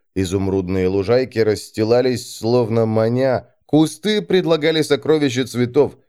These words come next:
Всё было посажено с таким мастерством, что казалось, будто семена упали с руки Божьей.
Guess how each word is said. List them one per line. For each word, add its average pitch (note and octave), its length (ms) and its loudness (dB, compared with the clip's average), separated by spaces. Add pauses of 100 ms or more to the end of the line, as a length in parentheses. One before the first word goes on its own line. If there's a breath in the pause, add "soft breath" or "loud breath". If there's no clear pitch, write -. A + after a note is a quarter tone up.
(200)
Всё - 280 2
было G#2 340 2
посажено G#2+ 880 0
с - 120 -12
таким A2 320 0
мастерством, A2+ 800 0
что A2+ 180 0
казалось, A2 540 2
будто A#2 440 -2
семена A2+ 520 0
упали A2 420 2
с F#2+ 120 -10
руки G#2+ 320 -2
Божьей. D2 600 -4